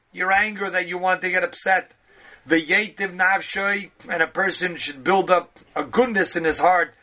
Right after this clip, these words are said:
Kishiyivarech dayin o emes. When he has to make the bracha le'aleinu of dayin o emes, kimoi sheyas b'shor sheyivarech hatov hameitiv.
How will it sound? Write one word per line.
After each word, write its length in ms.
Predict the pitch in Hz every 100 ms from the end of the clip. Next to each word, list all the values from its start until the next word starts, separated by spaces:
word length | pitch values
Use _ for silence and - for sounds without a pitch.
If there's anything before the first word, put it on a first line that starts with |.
| _ _
Kishiyivarech 800 | - 151 - 147 143 175 185 143
dayin 340 | 175 170 175 160
o 80 |
emes. 640 | 156 175 180 190 160 - - _ _ - - -
When 120 | 147
he 60 | 160
has 160 | 151 -
to 100 | 160
make 240 | 170 170
the 80 | 165
bracha 360 | 143 185 165
le'aleinu 640 | 175 175 160 160 180 180 160
of 60 | 139
dayin 300 | 165 170 160
o 40 |
emes, 440 | 156 170 180 165 -
kimoi 400 | 151 151 180 175
sheyas 580 | - 160 170 175 170 -
b'shor 460 | 160 139 175 180
sheyivarech 520 | 156 156 147 175 165
hatov 360 | 160 - 170 160
hameitiv. 480 | 151 143 131 117